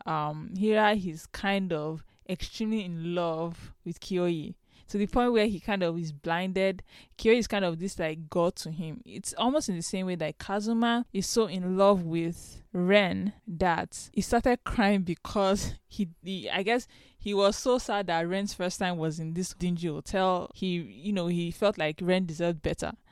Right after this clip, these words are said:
And so that was why he was crying, that Ren deserved better. But for Ren, he's not seeing that. He just sees his friend crying after they have sex, and he,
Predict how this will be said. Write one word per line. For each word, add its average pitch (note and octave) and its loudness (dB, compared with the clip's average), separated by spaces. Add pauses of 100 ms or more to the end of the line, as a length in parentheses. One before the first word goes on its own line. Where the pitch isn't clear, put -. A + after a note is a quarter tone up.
And F3 0
so F#3 0
that G3+ 8
was F3+ 6
why E3+ 4
he D#3+ -2
was - -8
crying, F3 -6
that D#3 -4
Ren F#3 0
deserved D#3+ -6
better. C#3+ -6 (200)
But G#3 2
for G#3+ 2
Ren, A3 4
he's F#3+ 0
not A3+ 4 (440)
seeing A#3+ 2
that. D#3+ 0
He - -6
just G#3 2
sees F#3+ -6
his D3+ -10
friend F3 -4
crying F#3+ -2
after E3 -4
they D#3 -4
have D3+ -4
sex, F#3 -4
and D#3 -6
he, - -10